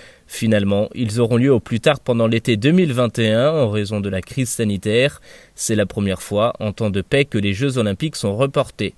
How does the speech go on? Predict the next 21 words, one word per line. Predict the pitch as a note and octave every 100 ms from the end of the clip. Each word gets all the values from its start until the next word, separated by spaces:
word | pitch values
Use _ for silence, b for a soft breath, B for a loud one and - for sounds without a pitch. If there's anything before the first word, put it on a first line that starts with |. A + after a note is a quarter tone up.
| _ _ _ _ B B B B B
L'optimisme | B2+ E3+ - F3 D#3+ D#3 C#3 -
est | A#2
de | A2
retour | A2+ C3 C3+ F3+
en | C#3+
Chine. | A2 - C#3 D#3+ F3+ F#3 -
Le | A#2+ C3+
pays | - A#2 B2 C#3+
a |
été | G#2+ G2+ C#3
le | A#2
premier | G2 - D#3 E3 C#3
touché | - A#2+ -
par | A#2 G2
l'épidémie | G#2+ A#2 C3+ A#2+ A#2 D#3
du | C#3+
coronavirus | A#2 B2 A2 G#2 G2 G2 A#2 F#3 -
au | A#2
mois | G#2 G2+
de | G2
décembre, | F#2+ G#2+ - B2 C#3+ D#3+